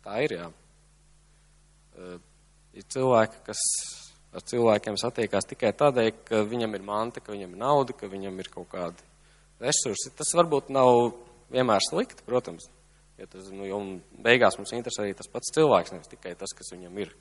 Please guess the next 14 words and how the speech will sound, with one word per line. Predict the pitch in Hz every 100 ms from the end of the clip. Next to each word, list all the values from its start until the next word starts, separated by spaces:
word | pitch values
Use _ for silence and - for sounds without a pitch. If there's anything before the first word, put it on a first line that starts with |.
| _ _ _ _
apkārt, | 113 - 80 -
tā | 87
mantiskā | 98 110 - - 78
vērtība. | 87 90 - 73 - _ _ _ _ _ _ _ _ _ _ _ _ 85
Tā | - -
kā | 90 87 - _ _ _ _ _ _ _ _ _ _ _ _ _ _ _ _ _ 101
to | 101
arī | 101 98 90 87 90 _ _ _ _ _ 120
es | -
varbūt | 147 135 127
citreiz | 160 147 113 107
kaut | 123 -
kā | - 104 98 95 - _ _ _ _ _ _ _ _ _ _ _ _ _ _ _ _ _ -
tā | 90